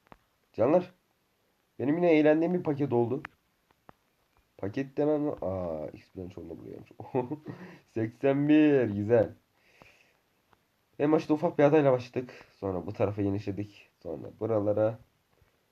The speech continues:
Beni en çok etkileyen şey mob farm oldu.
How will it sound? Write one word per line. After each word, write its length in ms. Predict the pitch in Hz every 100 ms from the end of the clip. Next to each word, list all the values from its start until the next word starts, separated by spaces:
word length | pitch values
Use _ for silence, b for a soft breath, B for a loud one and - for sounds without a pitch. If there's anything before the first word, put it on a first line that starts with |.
| _ - _ _ - -
Beni 120 | 135
en 100 | 175
çok 200 | 185 165
etkileyen 420 | 165 - 165 185
şey 240 | 180 190
mob 260 | 190 139 147
farm 360 | - 156 151 147
oldu. 380 | 127 120 131